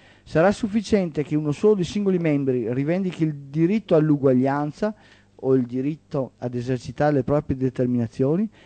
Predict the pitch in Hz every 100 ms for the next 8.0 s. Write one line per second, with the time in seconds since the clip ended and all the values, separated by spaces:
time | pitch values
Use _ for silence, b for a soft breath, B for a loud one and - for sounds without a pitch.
0 | b - 143 - 151 127 135 156 190 -
1 | 139 147 147 160 160 135 139 156 190 -
2 | 147 139 123 - 135 127 - 123 120 110
3 | 107 104 113 b b b 135 156 160 180
4 | 170 151 139 135 127 156 147 131 131 127
5 | 135 135 131 123 139 131 - 127 123 135
6 | 127 123 - 123 123 123 135 131 117 127
7 | 123 127 117 113 107 120 131 131 123